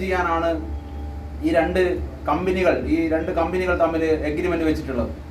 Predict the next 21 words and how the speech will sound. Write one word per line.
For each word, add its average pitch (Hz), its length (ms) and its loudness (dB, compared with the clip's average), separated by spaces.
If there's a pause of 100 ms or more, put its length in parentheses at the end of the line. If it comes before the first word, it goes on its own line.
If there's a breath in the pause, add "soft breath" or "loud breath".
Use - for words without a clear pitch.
(220)
ആ 135 40 -2 (100)
എഗ്രിമെന്റിന്റെ 180 460 0
കോപ്പിയെല്ലാം 180 500 2
പ്രിയപ്പെട്ട 170 300 -2 (120)
മാധ്യമ 170 380 2
സുഹൃത്തുക്കളുടെ 165 520 -2
കയ്യിലുണ്ട് 160 360 0 (100)
എന്നാണ് 156 220 2 (260)
ഞാൻ 156 140 4
കരുതുന്നത്. 143 380 0 (1200)
അതിൻ്റെ 226 300 4
അടിസ്ഥാനത്തിലാണ് 202 720 0 (840)
വകാട് 208 440 6
കമ്പനി 196 320 -4 (840)
ജിയോളജി 214 500 6
വകുപ്പിൽ 202 360 0
നിന്ന് 185 240 -4 (840)
ഒരു 185 160 4 (580)
പെർമിഷൻ 196 500 4 (520)
എടുക്കുന്നത്. 165 480 0
ആ - 20 4